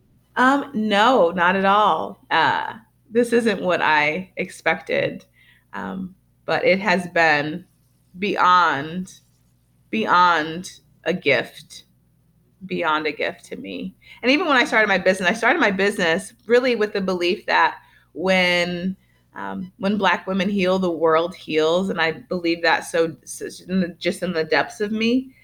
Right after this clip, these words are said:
But I didn't, and I always knew diversity would be a part of the conversations that I'd have about the Enneagram, 'cause it always was. To me, it's like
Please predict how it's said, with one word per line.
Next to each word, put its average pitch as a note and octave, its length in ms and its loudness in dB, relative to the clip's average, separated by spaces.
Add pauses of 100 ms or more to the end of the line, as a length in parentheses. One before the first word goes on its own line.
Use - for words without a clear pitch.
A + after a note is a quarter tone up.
(240)
But A#3 140 0
I A#3+ 100 4
didn't, A3+ 340 2
and B3 160 2
I D#4 140 2
always B3+ 300 2
knew G3+ 120 -2
diversity F3 680 0
would F3 180 -2
be E3+ 140 2
a D#3+ 40 0
part F#3 360 0
of F#3 80 -8
the F3 80 -4
conversations F#3+ 680 -4
that D#3 140 -2
I'd D#3 100 -2
have F3+ 220 0
about F#3+ 240 0
the G3+ 80 -4
Enneagram, G3+ 420 0
'cause G3 120 -12
it F3 80 -2
always E3+ 600 2
was. F3 500 0
To A#3+ 120 -4
me, B3 180 4
it's F3 160 -2
like D#3 280 0